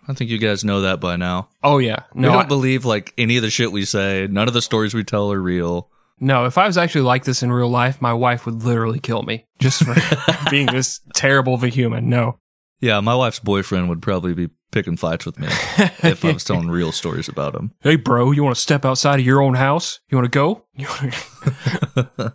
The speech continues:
Speaker 2: <laughs> "I already sleep out here, sir. What do
Speaker 1: Come
Speaker 2: you"
Speaker 1: on, man. I'm already in the kennel.
Speaker 2: <laughs> Yeah.
Speaker 1: Quit fucking with me.
Speaker 2: Um, I do wanna say something about this. Um, so this is kinda like we're just throwing four hangovers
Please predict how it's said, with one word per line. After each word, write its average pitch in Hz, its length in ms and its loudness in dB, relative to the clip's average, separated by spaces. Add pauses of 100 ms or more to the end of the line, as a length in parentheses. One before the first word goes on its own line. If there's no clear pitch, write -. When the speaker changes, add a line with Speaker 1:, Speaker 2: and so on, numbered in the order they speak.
(120)
Speaker 2:
<laughs> - 60 -14
"I - 80 2
already 349 240 4
sleep 349 340 2
out 285 160 2
here, 277 160 2
sir. 311 360 2
What 349 80 4
do 370 60 4
Speaker 1:
Come 185 100 4
Speaker 2:
you" 226 60 4
Speaker 1:
on, 190 180 2
man. 156 220 4
I'm 175 100 4
already 185 220 2
in 160 100 0
the 170 80 4
kennel. 147 480 2
Speaker 2:
<laughs> - 20 -4
Yeah. 180 400 0
Speaker 1:
Quit - 360 -4
fucking 165 400 -2
with 104 180 -2
me. 98 200 -6 (1120)
Speaker 2:
Um, 160 320 4
I 165 100 4
do 208 160 0
wanna 190 160 4
say 160 160 0
something 147 300 0
about 131 260 0
this. 202 240 -4
Um, 117 520 -2 (500)
so 120 640 0 (100)
this 220 160 0
is 233 80 -2
kinda 208 220 0
like 185 240 2 (640)
we're 143 220 -2
just 139 240 -6
throwing 139 420 2 (100)
four 139 300 2
hangovers 120 720 0